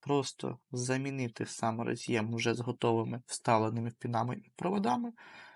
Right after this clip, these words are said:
та використати його на автомобілі. Переходимо до самого автомобіля.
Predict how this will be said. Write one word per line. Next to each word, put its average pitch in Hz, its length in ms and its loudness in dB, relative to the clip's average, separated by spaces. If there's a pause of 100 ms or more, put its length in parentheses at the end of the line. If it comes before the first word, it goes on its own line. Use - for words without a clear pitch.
(300)
та 127 140 0
використати 135 600 0
його 127 200 2
на 139 100 0
автомобілі. 95 580 -8 (1500)
Переходимо 160 500 2
до 139 200 2
самого 139 540 -2
автомобіля. 120 720 -4